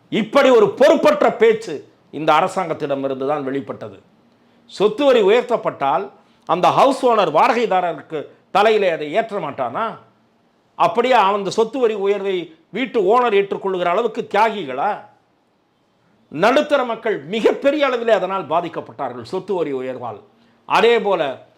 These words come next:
மாதம் ஒரு முறை மின் கட்டணம் கொண்டு வரப்படும் என்று சொன்னீர்கள், கொண்டு வந்தீர்களா? ஆக, இரண்டு மாதங்களுக்கு ஒரு முறை மின் கட்டணம், இதுவும் மக்களை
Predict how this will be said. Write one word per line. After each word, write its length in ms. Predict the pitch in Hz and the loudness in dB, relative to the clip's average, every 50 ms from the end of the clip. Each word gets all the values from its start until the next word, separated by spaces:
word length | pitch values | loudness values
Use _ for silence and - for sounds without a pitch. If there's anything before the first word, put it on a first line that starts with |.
| _ - | _ -14
மாதம் 480 | 127 147 202 254 294 311 294 302 294 | -6 -2 0 2 2 2 2 2 2
ஒரு 140 | 262 247 233 226 | 2 2 2 2
முறை 180 | 220 226 220 | 2 0 0
மின் 160 | 196 202 226 | 0 -2 -4
கட்டணம் 460 | 208 247 208 170 196 196 175 147 131 - | -4 -6 -4 -4 -4 -6 -6 -8 -8 -4
கொண்டு 220 | 196 226 247 240 | -4 0 2 2
வரப்படும் 380 | 226 208 190 - - 180 165 165 | 4 4 2 0 -2 -6 -6 -6
என்று 180 | 156 151 143 131 | -8 -10 -12 -10
சொன்னீர்கள், 460 | - 160 160 151 139 127 120 117 113 | -12 -10 -8 -8 -8 -8 -8 -12 -6
கொண்டு 260 | - 185 202 208 208 | -6 -4 0 2 2
வந்தீர்களா? 560 | 190 165 143 131 139 123 117 120 139 165 196 196 160 - - _ _ _ _ _ _ _ _ _ | 2 2 0 -4 -6 -6 -6 -6 -6 -4 -6 -6 -8 -12 -20 _ _ _ _ _ _ _ _ _
ஆக, 200 | - 160 180 175 | 0 0 0 2
இரண்டு 340 | 170 165 208 262 285 294 302 | 2 2 4 4 4 4 2
மாதங்களுக்கு 540 | 285 285 277 277 277 254 247 233 226 - 214 | 4 4 4 4 2 0 0 -2 -2 -2 -2
ஒரு 140 | 214 202 185 | -2 -2 -4
முறை 260 | 185 185 185 185 175 | -4 -4 -6 -6 -6
மின் 180 | 170 202 220 - | -6 -10 -8 -8
கட்டணம், 440 | 202 180 - - 156 127 117 107 - _ _ _ _ _ _ 151 | -8 -8 -6 -8 -8 -8 -8 -12 -18 _ _ _ _ _ _ -10
இதுவும் 480 | 156 202 220 254 269 277 285 285 285 254 | -8 -6 -4 -2 0 2 2 0 0 -2
மக்களை 380 | 208 202 - - 262 247 226 | -2 -2 0 2 2 2 2